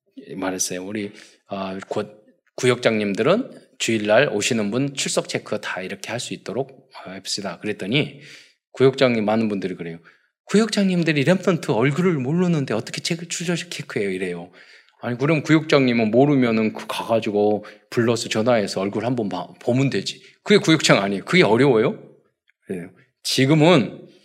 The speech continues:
그리고 옵-, 앱에 다 체크하잖아요. 하이, 아이티 뭐, 뭐 해가지고 그 어떻게 앱, 앱으로 다 체크를 해요.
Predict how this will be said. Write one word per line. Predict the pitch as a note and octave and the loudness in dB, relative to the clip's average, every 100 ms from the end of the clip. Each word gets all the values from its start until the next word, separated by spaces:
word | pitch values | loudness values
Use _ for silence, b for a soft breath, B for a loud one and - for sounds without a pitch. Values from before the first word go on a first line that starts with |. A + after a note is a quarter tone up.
| b _ | b _
그리고 | - G3+ E3 D3 | -2 4 8 8
옵-, | G#3 | 8
앱에 | F3 B2 F3 G#3 G3 | 6 8 8 8 6
다 | - C#3+ | 4 2
체크하잖아요. | - - D3 C3 G#2 G#2+ | 0 0 2 2 0 -4
하이, | - - G3+ | -4 0 0
아이티 | C#3 C3+ E3 - - D#3 E3+ | 2 2 0 -2 -4 -4 -4
뭐, | D#3 C3+ D3+ C#3 B2+ B2 | -6 -6 -8 -10 -10 -10
뭐 | - B2+ | -10 -2
해가지고 | F3 D3+ C#3+ C#3+ C#3 B B - | 0 0 -2 -4 -6 B B -8
그 | - D3 | 0 2
어떻게 | C3 - - C#3 - - | 2 0 0 0 0 0
앱, | B2 - | 0 0
앱으로 | A#2+ C#3+ C#3 C3+ | 2 2 4 0
다 | B2+ - | -2 -4
체크를 | - - C3 A2 | -4 -4 -2 -2
해요. | F#2+ | -2